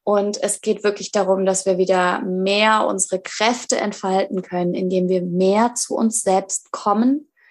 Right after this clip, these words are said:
mehr zu uns selbst finden und vor allen Dingen, ganz wichtig, Mitgefühl für andere, aber vor allen Dingen für uns selbst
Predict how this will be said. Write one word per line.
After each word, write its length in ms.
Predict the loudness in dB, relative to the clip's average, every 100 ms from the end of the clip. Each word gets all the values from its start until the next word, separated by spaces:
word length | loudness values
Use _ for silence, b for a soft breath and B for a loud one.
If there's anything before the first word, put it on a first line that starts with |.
| b b
mehr 240 | 0 0 0
zu 160 | -4
uns 200 | -8 -4
selbst 400 | -2 -2 -6 -8
finden 600 | -2 0 2 2 0 -2 B B
und 160 | -4 -2
vor 200 | -2 0
allen 400 | 0 2 2 2
Dingen, 440 | 0 0 -6 -8 -12
ganz 300 | -8 -6 -2
wichtig, 640 | -4 -2 -4 -4 -6 -18 b b b b _
Mitgefühl 960 | 2 2 2 -2 -2 2 4 4 4 0 -6
für 340 | -10 -2 0
andere, 400 | 0 0 0 0
aber 180 | 0 -2
vor 200 | -6 -4
allen 180 | -2 -2
Dingen 160 | -4 -6
für 200 | -6 -4
uns 320 | -4 -2 0
selbst 680 | 4 4 2 -8 -10 -16